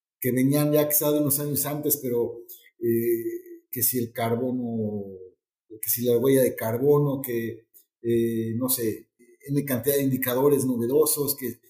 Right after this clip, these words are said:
el, el tema de los, eh, bonos verdes, que si ya venía desde antes, tomó más fortaleza. Empezamos a hablar ya mucho de finanzas en temas ambientales, ¿no? El mundo financiero entra a los temas ambientales. Eh, en fin, hay todo un movimiento a nivel mundial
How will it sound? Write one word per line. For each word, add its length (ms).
el, 180
el 140
tema 180
de 60
los, 420
eh, 160
bonos 460
verdes, 340
que 120
si 160
ya 120
venía 300
desde 220
antes, 260
tomó 240
más 240
fortaleza. 880
Empezamos 580
a 60
hablar 280
ya 140
mucho 300
de 100
finanzas 840
en 160
temas 320
ambientales, 800
¿no? 240
El 140
mundo 180
financiero 640
entra 380
a 60
los 140
temas 240
ambientales. 960
Eh, 300
en 80
fin, 360
hay 220
todo 300
un 100
movimiento 640
a 40
nivel 260
mundial 280